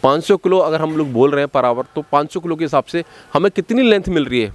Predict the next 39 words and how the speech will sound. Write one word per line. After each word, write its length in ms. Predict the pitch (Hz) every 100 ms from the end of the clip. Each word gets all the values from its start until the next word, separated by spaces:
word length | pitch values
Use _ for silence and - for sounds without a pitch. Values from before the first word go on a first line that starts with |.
| -
product 240 | 127 127
को 100 | 156
puffing 360 | - 139 156 151
करने 240 | 117 120
के 80 | 131
लिए, 120 | 135
heating 300 | 120 123 131
देने 160 | 110 104
के 100 | 120
लिए, 120 | 180 - - - -
इन 80 |
सारे 300 | 208 - 175
parameters 520 | 226 _ 170 170 185 175
का 100 | 208
चुनाव 280 | 180 165
आपको 180 | 160 156
करना 280 | 143 123 135
है। 80 | 196 - - -
और 120 | 175
इसी 280 | 240 175 269
के 160 | 240 185
लिए 240 | 139 120 - - -
हम 200 | 160 196
आपको 280 | 143 - 190
हमेशा 320 | 143 147 180
सजेस्ट 280 | 180 156 147
करते 260 | 139 127 151
हैं 80 | 185 - -
कि 160 | - 214
आप 340 | - 135 185 - _ -
हमसे 240 | 147 151 185
जुड़िए 360 | 147 147 226 311 _ -
और 180 | 160 170 -
इस 100 | 220
पूरे 280 | - 196 220
product 280 | 185 156
की 80 | -
जानकारी 340 | 165 123 104 95
लीजिए। 280 | 82 82